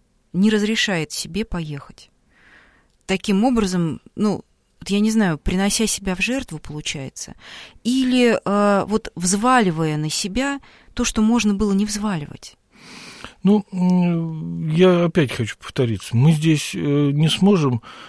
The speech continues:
Speaker 2: э, каждой ситуации, э, вот, э, рецепт, э, как
Speaker 1: Мгм.
Speaker 2: поступить. Когда-то надо и не поехать в, и в Оптину пустынь, и на рыбалку.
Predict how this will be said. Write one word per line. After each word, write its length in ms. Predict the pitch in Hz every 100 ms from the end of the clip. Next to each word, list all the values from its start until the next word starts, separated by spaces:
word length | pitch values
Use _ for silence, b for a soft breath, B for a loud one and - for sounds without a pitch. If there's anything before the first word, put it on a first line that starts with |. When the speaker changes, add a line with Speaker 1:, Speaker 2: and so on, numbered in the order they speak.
| B -
Speaker 2:
э, 300 | 123 123 123
каждой 380 | - 147 123 117
ситуации, 720 | - - 185 226 - 113 95
э, 800 | 95 104 107 107 107 107 107 107
вот, 120 | 117 117 - -
э, 420 | 127 123 123 127
рецепт, 480 | 151 160 214 190 -
э, 360 | - 127 127 127 196
как 100 | 196
Speaker 1:
Мгм. 60 | -
Speaker 2:
поступить. 580 | 127 - 147 92 82 - B B B - - - _
Когда-то 440 | - 135 175 220 92 - _ _ _ _ _ -
надо 320 | 139 170 165
и 60 | 147
не 120 | 143
поехать 440 | 131 117 104 - -
в, 320 | 180 123 139 156
и 100 | 131
в 100 | 139
Оптину 360 | 123 131 127
пустынь, 380 | 120 190 - 120
и 40 |
на 160 | 113 110
рыбалку. 400 | 107 107 110 -